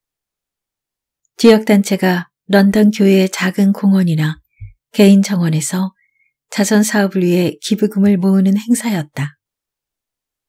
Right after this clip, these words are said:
자선 행사와 악단, 정원 모두 바로 옆 동네만 벗어나면 아무도 들어본 적 없을 텐데도 잔디밭은 이런 행사에 관심 있는 사람들로 가득해서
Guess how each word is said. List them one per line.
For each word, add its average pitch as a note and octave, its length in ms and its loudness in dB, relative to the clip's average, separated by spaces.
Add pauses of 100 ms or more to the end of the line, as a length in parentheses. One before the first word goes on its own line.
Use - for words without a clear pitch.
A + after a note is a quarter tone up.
(1160)
자선 A3 340 2
행사와 G#3 540 2
악단, D#3 540 -4 (340)
정원 G3 480 2
모두 D#3 520 -2 (480)
바로 G3 340 0
옆 G3 200 -2
동네만 F#3+ 460 2
벗어나면 E3 640 -4 (600)
아무도 G#3 460 2
들어본 G#3+ 420 0
적 F#3+ 180 -2
없을 F#3 300 -4
텐데도 D3+ 600 -4 (760)
잔디밭은 G#3 640 2
이런 G3+ 320 2
행사에 G#3 500 0
관심 F#3+ 440 -2
있는 E3+ 220 -2
사람들로 E3 720 -4
가득해서 D#3+ 800 -6